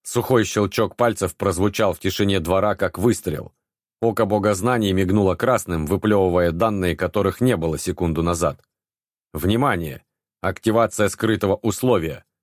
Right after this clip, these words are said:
узы жертвенного агнца. Фатальный урон перенаправлен.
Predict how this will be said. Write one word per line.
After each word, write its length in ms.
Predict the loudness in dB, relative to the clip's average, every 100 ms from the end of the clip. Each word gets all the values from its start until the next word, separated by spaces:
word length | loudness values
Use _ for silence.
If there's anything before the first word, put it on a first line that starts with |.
| _ 0
узы 360 | 2 4 0
жертвенного 720 | 2 0 0 -2 0 2 0 0
агнца. 680 | -2 -2 -6 -6 -10 -10 -16 _ _ _ -4
Фатальный 580 | -2 2 0 0 -2 0
урон 440 | 2 2 0 -4 _ _
перенаправлен. 840 | 0 0 0 0 0 -2 -4 -12